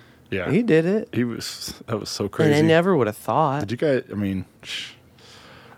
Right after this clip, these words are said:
Speaker 1: I
Speaker 2: You
Speaker 1: wouldn't
Speaker 2: know what it reminded me of?
Speaker 1: What?
Speaker 2: It was just an episode of Ants Canada where they're given a turtle and
Speaker 1: Oh,
Speaker 2: the
Speaker 1: yeah.
Speaker 2: ants have to enter through the, the anus. Uh, and the so-, they go through the nostrils and the eyes as well. It's the soft areas.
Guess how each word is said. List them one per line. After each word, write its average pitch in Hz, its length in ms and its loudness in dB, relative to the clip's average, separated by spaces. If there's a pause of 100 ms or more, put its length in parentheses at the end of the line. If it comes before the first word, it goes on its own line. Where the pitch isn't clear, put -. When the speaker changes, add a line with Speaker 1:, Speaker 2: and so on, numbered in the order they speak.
(100)
Speaker 1:
I 101 40 -2
Speaker 2:
You 107 60 0
Speaker 1:
wouldn't 185 200 8
Speaker 2:
know 196 60 8
what 123 140 0
it - 60 -10
reminded 123 320 2
me 147 120 2
of? 156 180 -2 (100)
Speaker 1:
What? - 180 -10 (420)
Speaker 2:
It - 60 0
was 123 100 2
just 120 140 -2
an - 80 0
episode 135 280 -4
of 117 80 -8
Ants 110 300 -4
Canada 92 480 -6 (840)
where 107 160 -2
they're 101 140 -6
given 107 320 -4
a 95 40 -4
turtle 139 460 -4 (400)
and 131 120 4
Speaker 1:
Oh, 127 100 4
Speaker 2:
the 131 60 2
Speaker 1:
yeah. 123 140 0
Speaker 2:
ants 120 240 0
have 113 140 -8
to - 160 -8
enter 110 220 -4
through 95 200 -8
the, - 140 -8 (260)
the - 200 -6
anus. - 560 -4 (380)
Uh, - 400 -4
and 120 180 0
the 104 60 -2
so-, 123 240 4
they 185 80 -2
go 135 100 -2
through 127 160 -2
the 107 100 -4
nostrils 104 480 -2
and 101 80 -6
the 107 80 -2
eyes 104 300 -2
as 98 140 -12
well. 120 300 4
It's - 120 -10
the - 60 -14
soft 110 340 -2
areas. 151 180 2